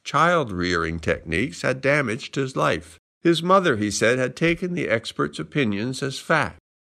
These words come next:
She had followed their advice. The results for him were disastrous.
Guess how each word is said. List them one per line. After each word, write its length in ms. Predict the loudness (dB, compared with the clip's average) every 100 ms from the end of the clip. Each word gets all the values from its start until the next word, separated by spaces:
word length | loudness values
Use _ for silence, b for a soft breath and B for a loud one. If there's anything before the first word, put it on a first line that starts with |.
| _
She 260 | -2 0 0
had 180 | -2
followed 560 | 0 2 4 2 -2 -2
their 240 | 2 2
advice. 760 | 2 2 2 2 0 -8 -12 -14 _ _
The 80 | -4
results 420 | -2 2 2 2
for 160 | -2 -2
him 220 | -2 -4
were 100 | -6
disastrous. 840 | -8 -6 -4 -6 -8 -16 -14 -16